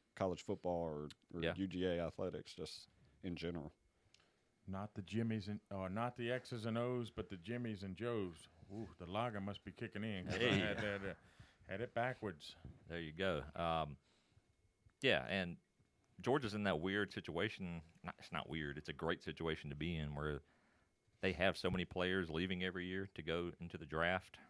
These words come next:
Speaker 2: uh, leaving early, uh, staying, you know, their three years, and maybe they're only starting one of those years because they're waiting on the other junior to, to go to
Speaker 3: Absolutely.
Speaker 2: get that position. So you're always cycling in new players. So that's why,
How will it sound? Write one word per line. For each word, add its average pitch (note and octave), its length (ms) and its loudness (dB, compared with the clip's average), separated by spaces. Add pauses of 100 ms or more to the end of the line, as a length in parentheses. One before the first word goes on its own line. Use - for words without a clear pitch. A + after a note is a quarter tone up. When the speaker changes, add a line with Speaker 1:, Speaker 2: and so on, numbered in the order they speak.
(120)
Speaker 2:
uh, D2 240 -2
leaving E2 240 0
early, F2 400 2 (880)
uh, D2 280 0
staying, E2+ 460 -2
you E2+ 100 -4
know, D2+ 100 -2 (100)
their D2+ 160 0
three F#2 280 0
years, F2+ 420 2
and D2+ 180 -4
maybe E2 200 2
they're E2+ 120 4
only D#2+ 220 0
starting F2 480 4
one E2 140 2
of F#2 40 0
those D#2+ 220 2
years D#2+ 260 -2
because D2+ 260 -4
they're E2 100 0
waiting E2 260 0
on D#2+ 140 -4
the D2+ 140 2
other G2 140 2
junior D#2+ 400 -2
to, D2+ 180 -2 (1000)
to F2 100 -6
go E2+ 180 2
to E2+ 80 4
Speaker 3:
Absolutely. E2+ 200 0
Speaker 2:
get G2+ 140 4
that D#2 140 6
position. F2+ 500 2
So F2+ 260 4 (280)
you're F#2+ 120 8
always B2 200 10
cycling A#2+ 340 6
in G2+ 140 2
new A2+ 120 4
players. F2 520 2 (280)
So F2 140 -2
that's F#2 220 0
why, E2+ 360 4